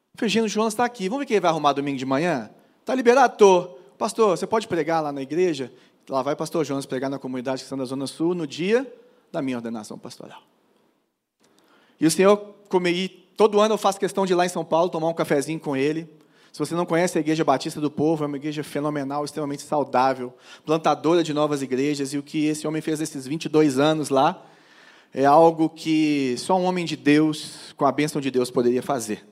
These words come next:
E eu me espelho nele, falo, "Quando eu crescer, eu quero ser igual a você, meu pastor." E aí o Deus, eu sempre vou lá conversar, quando eu terminei o curso de teologia, liguei pra ele, falei, "Pastor, tô indo em São Paulo."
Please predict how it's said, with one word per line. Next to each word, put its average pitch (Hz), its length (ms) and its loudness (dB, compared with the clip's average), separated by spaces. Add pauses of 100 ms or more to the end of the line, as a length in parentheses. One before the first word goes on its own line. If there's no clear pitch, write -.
(640)
E 143 60 -2
eu 185 80 8
me 220 60 4
espelho 226 340 4
nele, 214 180 6
falo, 190 200 0
"Quando 220 160 -2
eu 214 40 2
crescer, 190 320 2
eu 208 80 8
quero 202 140 0
ser 190 200 0
igual 180 280 4
a 185 60 2
você, 180 480 2
meu 135 120 -4
pastor." - 360 -14 (1040)
E 170 80 6
aí 196 120 8
o 240 60 4
Deus, 240 240 6 (140)
eu 208 160 6
sempre 233 240 -2
vou 202 100 2
lá 202 220 6
conversar, 175 640 2
quando 180 200 -4
eu 180 160 -4
terminei 180 300 4
o 196 60 10
curso 196 180 -4
de - 60 -8
teologia, 165 400 2
liguei 170 240 4
pra 226 120 -4
ele, 170 280 0
falei, 156 160 -6
"Pastor, 170 340 -4
tô 165 80 -8
indo 156 80 -4
em 175 100 -6
São 190 160 -8
Paulo." 156 440 0